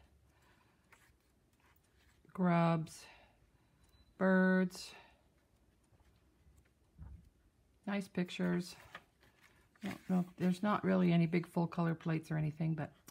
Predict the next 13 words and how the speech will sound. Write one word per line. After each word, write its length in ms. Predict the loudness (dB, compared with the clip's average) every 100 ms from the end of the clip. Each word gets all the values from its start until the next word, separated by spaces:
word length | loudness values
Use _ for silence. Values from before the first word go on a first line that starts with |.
| -6
I 100 | -2
like 260 | 0 0 4
'em. 220 | 4 4 -2 -20 -20 _ _ _ _ -20 -20 _ -14 -14 -18 -20 _ -20 _ _ 0
Um, 220 | 2 2
this 160 | 0
is 60 | 0
just 200 | 0 0
a 40 |
children's 420 | 2 4 6 4 4
book 240 | 0 0
from 260 | 4 6 6
the 340 | 6 6 4 -2
fifties. 720 | 0 0 0 0 0 -2 -12